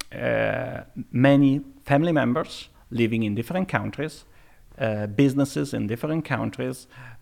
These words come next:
Uh, perhaps they decide to move from one country to another one. So, for instance, you can have a Belgian family that live today in, uh, in Paris,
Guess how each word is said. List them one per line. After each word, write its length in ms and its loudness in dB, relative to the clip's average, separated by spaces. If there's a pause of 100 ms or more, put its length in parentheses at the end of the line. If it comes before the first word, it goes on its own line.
Uh, 180 2
perhaps 360 2
they 420 2
decide 760 -6
to 80 -2
move 220 2
from 180 -4
one 160 -2
country 300 -4
to 160 -6
another 240 -2
one. 320 0 (280)
So, 140 -8
for 160 -2
instance, 400 0
you 80 -4
can 160 -4
have 340 0
a 60 0
Belgian 380 4
family 400 0
that 240 -8 (320)
live 440 0 (360)
today 640 -2
in, 580 -4
uh, 340 -6
in 100 -4
Paris, 520 0